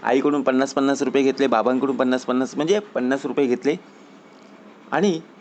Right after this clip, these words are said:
शाळेत जायला निघाले. शाळेमध्ये जेव्हा गेले, त्यावेळी शाळेत जाताना त्यांना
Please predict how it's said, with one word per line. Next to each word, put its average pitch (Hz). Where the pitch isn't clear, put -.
शाळेत 196
जायला 170
निघाले. 110
शाळेमध्ये 226
जेव्हा 208
गेले, 160
त्यावेळी 175
शाळेत 151
जाताना 147
त्यांना 139